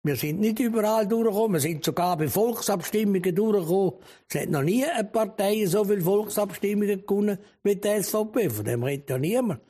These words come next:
Aber sie haben es nicht gemacht. Masseneinwanderungsinitiative. Die ganze Ausschaffungsinitiative, wo man gesagt hat, man muss eine Härtefallklausel machen, dass man Verbrecher, die verurteilt sind,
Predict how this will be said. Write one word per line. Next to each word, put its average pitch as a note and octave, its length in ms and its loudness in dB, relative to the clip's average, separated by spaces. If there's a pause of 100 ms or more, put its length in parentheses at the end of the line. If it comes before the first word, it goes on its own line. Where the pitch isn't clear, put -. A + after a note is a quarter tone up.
(300)
Aber E3+ 160 0
sie E3+ 120 2
haben G3 140 -2
es - 120 -4
nicht E3 200 -2
gemacht. A3+ 600 -2
Masseneinwanderungsinitiative. G3+ 2000 -2 (640)
Die C#3 80 -2
ganze D3 580 0 (380)
Ausschaffungsinitiative, A3 1600 0
wo C3+ 60 0
man B2 100 -2
gesagt - 280 -4
hat, - 300 -14
man F#3+ 340 4
muss D#3 200 0
eine B2 100 -2
Härtefallklausel G3 1120 0
machen, F3 360 -2 (220)
dass C3 220 -4
man C#3 120 -2 (440)
Verbrecher, D3 920 -4 (520)
die C#3 60 -2
verurteilt E3+ 720 0
sind, D3+ 380 -2